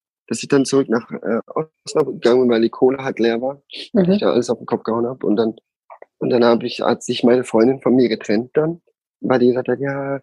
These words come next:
Speaker 1: ich glaub nicht, dass du der letzte Mann sein wirst in meinem Leben" und so. Und ich so, "Yes!" Hab ich auch gerade gesagt. <laughs> Und das war total sweet, weil wir haben total, ich weiß nicht ganz genau, wir haben beide geheult und sind so, äh, ich hab zu ihr gesagt, "Ja,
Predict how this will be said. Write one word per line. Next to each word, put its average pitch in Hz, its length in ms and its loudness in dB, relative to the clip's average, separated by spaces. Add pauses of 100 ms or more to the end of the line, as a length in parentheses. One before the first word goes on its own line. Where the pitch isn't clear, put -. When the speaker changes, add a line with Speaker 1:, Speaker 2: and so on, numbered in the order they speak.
Speaker 1:
ich - 320 -14
glaub 139 180 2
nicht, 139 180 -2
dass 131 140 -8
du 139 60 -4
der 139 120 -2
letzte 139 340 -4
Mann 139 360 0
sein 131 380 0
wirst 135 280 0
in 131 100 2
meinem 131 220 -4
Leben" 127 400 -2
und 127 80 -10
so. 131 140 -2
Und 131 180 -2
ich 135 120 -4
so, - 260 0
"Yes!" - 560 -2 (600)
Hab 202 120 2
ich 208 120 -2
auch 208 140 2
gerade 175 300 0
gesagt. - 340 0 (160)
<laughs> - 1800 -4
Und - 180 0
das 196 140 0
war 190 80 4
total 196 320 2
sweet, 208 240 -2
weil 151 120 0
wir 156 60 2
haben 160 80 2
total, 151 260 -4 (100)
ich 147 120 -2
weiß 151 100 2
nicht 147 120 -2
ganz 147 140 -4
genau, 139 240 0
wir 127 80 -12
haben 139 80 -6
beide 139 240 2
geheult 143 500 -6 (100)
und 139 160 2
sind 131 200 -8
so, 139 260 2 (680)
äh, 117 380 0 (360)
ich - 180 0
hab 123 100 -2
zu - 80 0
ihr 120 80 6
gesagt, 117 200 0
"Ja, 143 160 0